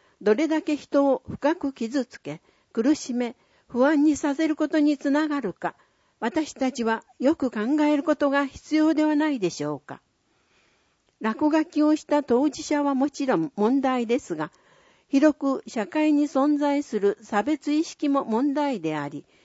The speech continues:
こういった差別意識をなくしていくことが大事です。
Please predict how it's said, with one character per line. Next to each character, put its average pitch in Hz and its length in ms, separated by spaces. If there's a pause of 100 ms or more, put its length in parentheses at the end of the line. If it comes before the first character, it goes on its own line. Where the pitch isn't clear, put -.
(420)
こ 254 180
う 320 80
い 285 40
っ 285 60 (180)
た - 200
差 220 180
別 302 300
意 269 120
識 - 300
を 294 100
な 262 180
く 311 160
し - 100
て 302 180
い 294 60
く - 80
こ 302 140
と 302 120
が 285 160
大 247 300
事 151 140
で 156 140
す。 - 240